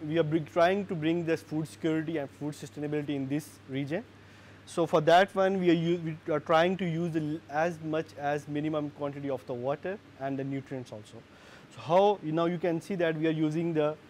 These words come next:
N F Ts and we are using the water with the nutrients. It's a hydroponic, pass-, uh, active hydroponic. So we can get this plant,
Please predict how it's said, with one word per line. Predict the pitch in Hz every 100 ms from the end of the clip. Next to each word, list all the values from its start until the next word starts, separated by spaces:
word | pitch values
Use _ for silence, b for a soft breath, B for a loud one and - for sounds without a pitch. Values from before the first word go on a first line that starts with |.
| -
N | 160 185
F | 196 -
Ts | 214 254 - - - - - - - - - - - - - - - - - -
and | 147 160
we | 165
are | 170
using | 170 185
the | 170
water | 151 165 185
with | 160 151
the |
nutrients. | 156 147 - 190 247 - - - -
It's | 139 -
a |
hydroponic, | 127 135 139 143 139 160 - - - - - - -
pass-, | 147 127
uh, | 151 143
active | 151 - 160
hydroponic. | 143 139 151 156 165 220 B B B B B B
So | - 175
we | 165
can | 214 202 190 202 160
get | 175 175 165
this | 220 - - - - -
plant, | - 156 156 180